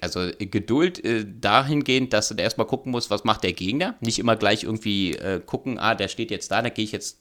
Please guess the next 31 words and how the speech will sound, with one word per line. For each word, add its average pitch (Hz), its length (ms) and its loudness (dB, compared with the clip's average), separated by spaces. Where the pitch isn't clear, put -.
äh, - 120 -8
relativ 107 440 -2
nah 98 120 0
ran, 90 180 -4
sondern 113 240 -4
dann 95 100 -4
musst 98 160 -6
du 95 80 -6
gucken. - 320 -10
Und 107 140 0
dann 127 100 4
immer 143 140 4
eine 120 120 0
gute 120 220 -4
Planung, 123 400 6
wo 98 200 -2
könnte - 300 2
er 113 240 6
eventuell 104 420 2
hinlaufen? 139 640 0
Und 104 240 -2
dann 143 240 2
hast 151 180 0
du, 143 160 0
äh, 87 160 -2
den 110 420 -4
Vorteil, 127 460 2
wenn 110 120 0
du 107 60 -2
jetzt, - 460 -4
äh, 78 100 -8